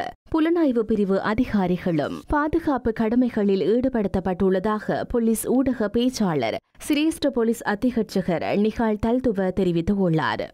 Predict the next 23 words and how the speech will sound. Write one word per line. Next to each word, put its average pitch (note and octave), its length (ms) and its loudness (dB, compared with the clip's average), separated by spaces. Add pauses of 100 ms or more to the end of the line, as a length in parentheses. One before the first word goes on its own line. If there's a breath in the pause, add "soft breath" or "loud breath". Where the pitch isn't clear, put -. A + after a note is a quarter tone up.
(120)
புத்தாண்டு D4+ 500 0
காலத்தில் A3 580 0
சந்தைக்கு B3 600 0
போலியான B3+ 640 2
வர்த்தகர்கள் G#3 640 -2
நுழைவதாகவும் G3+ 920 -2
அவர் F#3+ 280 -2
சுட்டிக்காட்டியுள்ளார். F3+ 960 0 (260)
பாவனைக்கு D4 600 2
உதவாத A3+ 420 0
மற்றும் B3 440 0
காலாவதியான A3 800 0
பொருட்களை G#3+ 540 0
குறைந்த C4 440 0
விலையில் F#3+ 360 0
விற்பனை A3 380 0
செய்யப்பட்டு G3 560 -2
வருகின்றன. F#3 480 -2 (380)
அத்துடன் C#4 440 0
போலி D#4 300 2
நாணயத்தாள்களும் A3 920 0
புழக்கத்தில் B3 560 0
விடப்படுகின்றன. F#3+ 720 -2